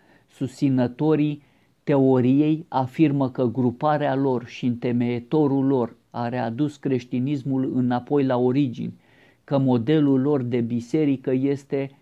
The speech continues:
înte-, cel întemeiat de Hristos, că baza lor doctrinară este numai Scriptura.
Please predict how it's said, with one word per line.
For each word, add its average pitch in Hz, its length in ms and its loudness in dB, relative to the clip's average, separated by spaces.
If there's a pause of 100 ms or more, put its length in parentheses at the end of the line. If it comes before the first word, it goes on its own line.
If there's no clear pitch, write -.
(240)
înte-, 127 540 -2
cel 131 220 0
întemeiat 120 640 2
de 120 140 2
Hristos, 147 640 -4 (260)
că 123 140 -4
baza 127 500 0
lor 135 220 0
doctrinară 127 840 -2
este 131 420 -4
numai 135 320 -4
Scriptura. 123 680 -6